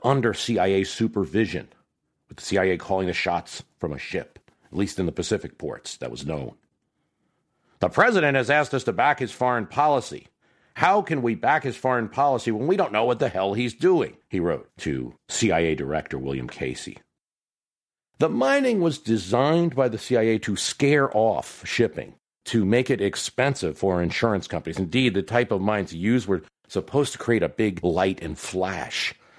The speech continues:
but not really do much damage. It was also expected that ships would just stop running the mines in the harbor, and that this would help to undermine the Sandinista government that had taken over Nicaragua since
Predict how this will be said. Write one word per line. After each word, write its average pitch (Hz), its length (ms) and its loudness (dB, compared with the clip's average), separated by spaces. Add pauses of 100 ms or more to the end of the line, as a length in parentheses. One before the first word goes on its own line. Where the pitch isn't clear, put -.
(120)
but 85 120 -2
not 90 200 -2
really 85 180 0
do 78 160 -4
much 76 320 -6
damage. 82 600 -4 (260)
It 135 60 2
was 135 120 4
also 196 260 4
expected 127 480 0
that 113 180 -4 (180)
ships - 360 2
would 139 120 4
just 120 220 0
stop 98 360 -2 (240)
running 92 500 4 (300)
the 87 100 0
mines 76 440 -2
in 73 80 -4
the 69 100 -6
harbor, 71 480 -2 (300)
and 85 320 2
that 78 480 -2 (120)
this 95 260 0
would 85 180 0
help 78 360 -2
to 73 340 -2
undermine 73 540 2
the 67 60 -4
Sandinista 78 720 -2
government 71 540 -6 (280)
that 90 120 -2
had 78 80 -2
taken 78 240 -4
over 71 180 -2
Nicaragua 67 560 -4
since - 280 -8